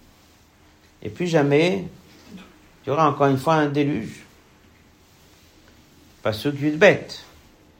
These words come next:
Donc ça, ce sont les psukim dans lesquels il dit, « Je vous promets qu'il n'y aura pas de déluge. » Pasuk Yud Bet, « Vayomer Elohim », à nouveau on revoit Vayomer Elohim et Dieu il a dit. Qu'est-ce qu'il a dit ? « Voici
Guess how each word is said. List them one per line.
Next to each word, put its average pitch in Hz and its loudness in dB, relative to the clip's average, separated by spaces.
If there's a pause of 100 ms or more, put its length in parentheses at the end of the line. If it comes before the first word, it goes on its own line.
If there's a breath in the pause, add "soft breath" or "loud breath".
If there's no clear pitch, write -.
(140)
Donc 101 -12
ça, 147 2
ce 147 -6
sont 147 -2
les 143 0
psukim 127 -4
dans 139 0
lesquels 143 0
il 170 -6
dit, « 214 -2
Je 147 0
vous 147 -2
promets 208 0
qu'il 220 -2
n'y 185 -4
aura 180 -2
pas 175 -2
de 170 -6
déluge. » 151 -12 (1040)
Pasuk 175 -2
Yud 123 -4
Bet, « 151 4 (560)
Vayomer 185 6
Elohim », 143 0
à 143 2
nouveau 156 4
on 156 4
revoit 143 6
Vayomer 139 2
Elohim 131 -2
et 120 -2
Dieu 131 2
il 131 4
a 110 0
dit. 101 -8 (1080)
Qu'est-ce 135 -8
qu'il 127 -4
a 95 0
dit ? « 135 -6 (2500)
Voici 220 2